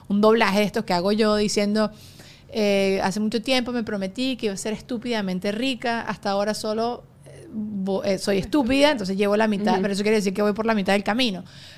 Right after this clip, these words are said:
Speaker 1: Hay un comentario que entiendo que viene de alguien que me quiere mucho y que respeta mi trabajo y, ¿sabe? Que le caigo bien y me dice, "Dani, no te estés insultando todo el tiempo". Ah, yo sé que yo no soy estúpida.
Speaker 2: ¡Obvio!
Speaker 1: Yo estoy echándome broma y, y me, me gusta reírme de mí misma y me dio demasiada risa el, el audio
Speaker 2: Ujú.
Speaker 1: y, y ya
Speaker 2: Sí,
Speaker 1: está.
Speaker 2: estaba bueno.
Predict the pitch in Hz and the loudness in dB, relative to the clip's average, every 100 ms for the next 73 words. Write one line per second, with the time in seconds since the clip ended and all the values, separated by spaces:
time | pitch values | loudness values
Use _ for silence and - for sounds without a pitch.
0 | - - 196 202 254 254 254 226 220 220 | -4 2 2 2 2 2 4 2 0 -4
1 | 190 185 190 190 233 220 196 226 214 214 | -4 0 0 0 0 0 2 2 2 0
2 | 226 214 160 - 254 240 240 240 220 220 | 0 -2 -4 4 6 8 6 4 2 -2
3 | 214 214 185 165 185 180 214 220 175 190 | -2 -2 -4 -2 -2 0 0 -2 0 4
4 | 240 196 208 196 170 175 240 196 175 170 | 4 4 2 0 0 4 4 4 0 -2
5 | 180 180 202 214 226 262 247 240 226 208 | 2 4 6 6 6 8 6 4 2 0
6 | 196 190 - - - 240 254 208 190 185 | -2 -4 -8 -14 -2 2 4 2 0 0
7 | 214 233 247 220 185 185 190 190 185 180 | 2 2 2 -2 -2 -2 -2 0 0 2
8 | 311 254 185 - - - - - - 190 | 2 2 0 -10 -16 -20 -20 -20 -10 -6
9 | 214 220 190 196 185 240 254 269 269 262 | -6 -6 -6 -4 -6 -8 -8 -6 -6 -6
10 | 269 - 339 - - - 170 196 269 466 | -8 0 0 0 -8 -8 4 10 12 12
11 | 466 392 269 247 233 214 311 339 254 214 | 12 12 12 12 12 10 8 6 4 6
12 | 302 392 214 208 208 220 220 240 226 226 | 6 4 0 0 2 2 2 2 4 4
13 | 220 214 320 - 339 311 247 262 294 247 | 2 4 2 4 4 4 4 2 2 2
14 | 240 269 285 254 214 233 277 196 - 233 | 2 2 0 -2 2 2 2 0 2 8
15 | 233 247 247 302 220 254 247 208 196 185 | 10 8 6 0 2 4 4 2 2 2
16 | 180 262 269 254 247 233 220 202 214 196 | 8 8 8 6 4 4 2 0 -4 -4
17 | 202 330 269 202 165 156 | -2 0 2 2 2 -2